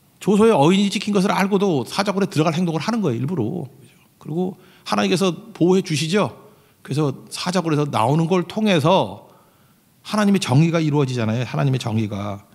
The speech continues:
그 중에 하나가 뭐죠? 어, 다니엘서 육 장 이십사 절 보니까 여러분이 궁금해하는 거. 어, 왕이 말하여 다니엘을 참소하던 사람들을 끌어오게 하고 그들을 그들의 처자들과 함께,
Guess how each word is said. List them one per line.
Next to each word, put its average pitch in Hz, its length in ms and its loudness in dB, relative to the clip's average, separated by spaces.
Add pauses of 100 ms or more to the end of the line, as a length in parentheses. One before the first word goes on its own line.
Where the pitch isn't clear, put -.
(140)
그 135 120 -2
중에 160 140 0
하나가 175 240 0
뭐죠? 127 360 -4 (420)
어, 117 220 -12
다니엘서 143 280 2
육 139 80 -2
장 143 140 0
이십사 135 300 0
절 139 100 0
보니까 107 380 -4
여러분이 120 440 0 (180)
궁금해하는 123 520 0
거. 110 180 -10 (560)
어, 104 260 -20
왕이 131 320 4
말하여 123 540 2 (440)
다니엘을 147 360 2
참소하던 208 540 2
사람들을 165 420 2
끌어오게 185 360 2
하고 113 200 -2
그들을 139 320 0
그들의 131 320 0
처자들과 139 840 -2
함께, 113 440 -4